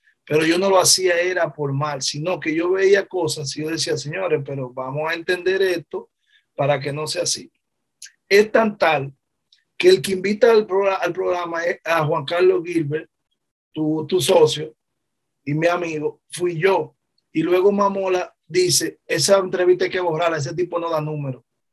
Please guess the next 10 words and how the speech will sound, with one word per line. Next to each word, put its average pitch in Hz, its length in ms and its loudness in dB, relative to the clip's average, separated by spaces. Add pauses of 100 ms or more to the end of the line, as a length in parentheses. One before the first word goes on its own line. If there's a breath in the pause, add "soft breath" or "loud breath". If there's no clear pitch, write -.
(460)
Entonces, 185 680 2 (240)
comentarios 208 680 4
así 185 240 2
a 175 80 2
mí 170 140 -8
me 190 160 -6
hacía 185 280 0
sentir 165 500 -6
mal, 156 340 -4
Manolo. 123 440 -10